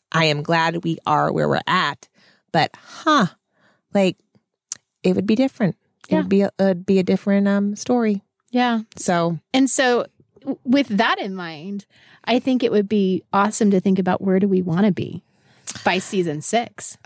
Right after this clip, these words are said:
Speaker 1: Oh, ho, ho, season six. Uh, well, we're definitely gonna need to be on the Today Show by then. <laughs>
Speaker 2: All right. We gotta work on that. Get up those Instagram posts.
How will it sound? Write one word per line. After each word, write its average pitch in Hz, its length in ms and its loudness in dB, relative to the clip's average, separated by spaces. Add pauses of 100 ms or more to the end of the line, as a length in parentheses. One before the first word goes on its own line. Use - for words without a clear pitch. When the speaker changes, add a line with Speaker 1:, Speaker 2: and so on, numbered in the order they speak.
(160)
Speaker 1:
Oh, 196 760 2
ho, 196 440 -2
ho, 349 720 2
season 294 680 2
six. 466 720 0 (100)
Uh, 415 480 0
well, 277 160 2
we're 302 100 0
definitely 330 520 0
gonna 208 200 -2
need 202 200 -2
to 196 60 2
be 185 200 2
on 175 160 0
the 156 80 -2
Today 185 300 2
Show 156 200 0
by 131 160 -2
then. 127 280 -8
<laughs> - 60 -20 (400)
Speaker 2:
All 208 100 2
right. 180 220 0
We 226 120 -2
gotta 262 180 2
work 247 180 0
on 220 140 0
that. 185 240 -2 (600)
Get 247 160 2
up 262 120 -2
those 285 220 0
Instagram 240 520 0
posts. 220 480 0